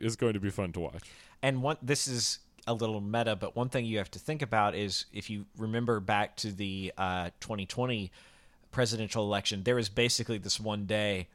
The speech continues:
Speaker 1: where, uh, Bernie was basically within spitting distance of Biden, and,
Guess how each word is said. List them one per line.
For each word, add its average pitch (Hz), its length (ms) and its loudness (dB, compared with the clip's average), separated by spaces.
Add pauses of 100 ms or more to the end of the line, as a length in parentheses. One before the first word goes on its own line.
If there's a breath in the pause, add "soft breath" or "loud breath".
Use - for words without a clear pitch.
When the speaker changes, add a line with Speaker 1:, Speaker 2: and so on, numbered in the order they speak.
Speaker 1:
where, 104 560 2
uh, 95 260 0 (520)
Bernie 131 360 6
was 98 300 0 (280)
basically 104 720 0 (320)
within 107 280 -2
spitting 113 520 2
distance 98 580 -2 (500 soft breath)
of 95 300 2
Biden, 104 480 2 (640)
and, 104 440 -2